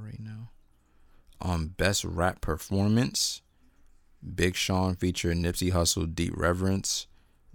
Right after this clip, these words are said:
DaBaby with Bop, mad fucking old.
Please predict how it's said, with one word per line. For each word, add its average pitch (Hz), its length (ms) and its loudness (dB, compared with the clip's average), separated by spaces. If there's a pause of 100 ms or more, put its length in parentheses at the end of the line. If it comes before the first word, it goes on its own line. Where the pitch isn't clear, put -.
DaBaby 90 540 4
with 65 220 -4
Bop, 87 320 4 (800)
mad - 380 -8
fucking - 340 -12
old. - 220 -12